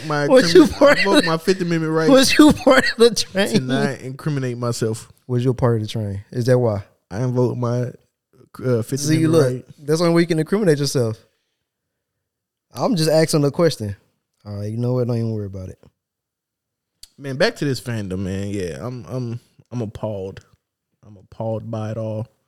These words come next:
Speaker 1: I don't want no parts.
Speaker 2: Yeah, I see I'm fucking with the lights.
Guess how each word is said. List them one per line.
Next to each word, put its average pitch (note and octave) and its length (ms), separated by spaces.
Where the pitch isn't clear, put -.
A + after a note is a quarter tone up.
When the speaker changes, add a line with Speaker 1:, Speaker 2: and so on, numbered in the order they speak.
Speaker 1:
I A#2 80
don't G#2+ 180
want A#2 140
no B2 140
parts. - 600
Speaker 2:
Yeah, A#2 100
I - 20
see A#2+ 120
I'm A2 100
fucking B2 280
with A2 80
the - 80
lights. B2 400